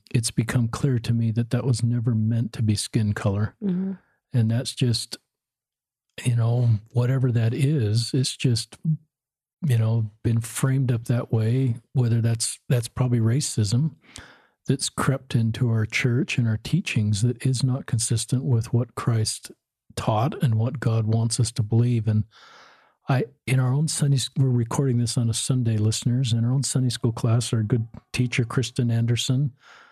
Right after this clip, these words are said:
Speaker 1: who has a role at B Y U, uh,
Speaker 2: Mm-hmm.
Speaker 1: um, in a program there, in a graduate program she teaches there, brought this up in a very direct way and was willing to talk about this and talk about the, um, race and the priesthood essay. And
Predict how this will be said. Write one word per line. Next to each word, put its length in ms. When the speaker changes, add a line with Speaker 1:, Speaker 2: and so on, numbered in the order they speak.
Speaker 1:
who 160
has 240
a 40
role 240
at 100
B 120
Y 200
U, 380
uh, 100
Speaker 2:
Mm-hmm. 440
Speaker 1:
um, 600
in 120
a 60
program 600
there, 400
in 80
a 40
graduate 480
program 460
she 140
teaches 480
there, 240
brought 280
this 200
up 180
in 60
a 60
very 240
direct 420
way 360
and 120
was 140
willing 260
to 80
talk 340
about 320
this 540
and 180
talk 240
about 240
the, 240
um, 240
race 300
and 80
the 40
priesthood 420
essay. 440
And 160